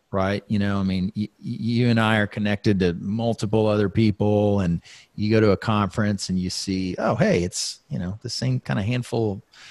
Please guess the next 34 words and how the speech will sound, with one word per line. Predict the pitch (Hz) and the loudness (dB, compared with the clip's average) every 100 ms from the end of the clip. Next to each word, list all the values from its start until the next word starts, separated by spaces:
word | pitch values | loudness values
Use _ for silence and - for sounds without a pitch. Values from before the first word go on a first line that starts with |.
| - - - | -20 -12 -10
of | 98 | -2
folks. | 110 107 - | 0 2 2
I, | 143 - | 0 2
I | 143 | 2
tell | 165 131 | 4 4
people | 139 117 | 2 2
that | 107 | 2
are | 95 | 2
kind | 120 101 | 2 2
of | |
new | 104 113 | 2 2
in | 104 | 0
the | 92 - | -4 -2
business, | 98 92 92 92 - | -2 0 -2 -4 -2
like, | 90 87 - _ _ _ _ _ _ _ - | 0 -2 -4 _ _ _ _ _ _ _ 0
"Listen, | - - 110 | 0 2 0
you | |
should | 123 185 | 2 2
always | 180 190 - | 4 4 2
treat | 147 113 | 2 4
everybody | 113 117 90 85 82 | 4 2 0 0 -2
good, | 85 90 82 73 76 | -2 0 0 -2 -2
but | 80 - _ _ _ _ _ _ - | -4 -4 _ _ _ _ _ _ -2
in | 120 | 0
multifamily, | 127 151 165 131 113 101 92 92 | 4 4 4 0 2 0 -2 -6
like, | 92 90 | -8 -8
especially, | 92 - - - - 98 - 78 80 | -6 -6 -6 -8 -6 -4 -4 -8 -10
'cause | - 95 | -8 -4
it | 127 | 0
is | 107 87 - | 0 -2 -6
a | 82 82 | -8 -8
tiny | - - 131 104 87 - - - | -12 -4 0 0 -2 -8 -12 -4
little | 104 90 90 | -2 -2 -2
world, | 92 87 78 71 | -2 -2 -2 -8